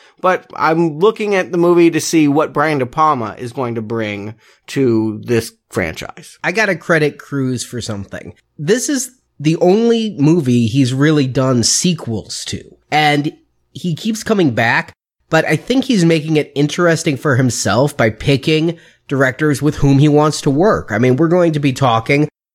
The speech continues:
Speaker 2: some pretty big directorial names in this. J J Abrams, John Woo, Brian De Palma. He keeps it mixed up, but
Speaker 1: You're gonna diss Brad Bird?
Speaker 2: I am gonna diss Brad Bird. I've dissed him so much already. <laughs>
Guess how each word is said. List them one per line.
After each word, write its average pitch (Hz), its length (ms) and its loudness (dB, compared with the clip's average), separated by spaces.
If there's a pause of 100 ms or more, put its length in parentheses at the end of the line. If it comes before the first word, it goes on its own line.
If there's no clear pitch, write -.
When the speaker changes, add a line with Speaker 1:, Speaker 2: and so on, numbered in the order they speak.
Speaker 2:
some 131 260 -4
pretty 143 380 0
big 117 400 0
directorial 131 640 0
names 151 400 4
in 87 120 -4
this. - 220 -10
J 123 320 0
J 131 140 2 (300)
Abrams, 139 640 2
John 117 640 0
Woo, 156 500 4
Brian 131 500 0
De 127 100 0
Palma. 156 680 2
He 151 220 2
keeps 196 240 -2
it 202 100 0
mixed 180 320 -2
up, 180 320 0
but 160 320 0
Speaker 1:
You're 175 200 2
gonna 180 180 2
diss 196 280 2
Brad 180 340 2
Bird? 196 320 2 (240)
Speaker 2:
I 156 160 0
am 202 280 4
gonna 254 240 6
diss 240 320 4
Brad 202 320 0
Bird. 185 220 0
I've 175 180 0
dissed 269 240 -2
him 208 100 0
so 214 220 0
much 175 240 0
already. 120 680 -4
<laughs> - 60 -18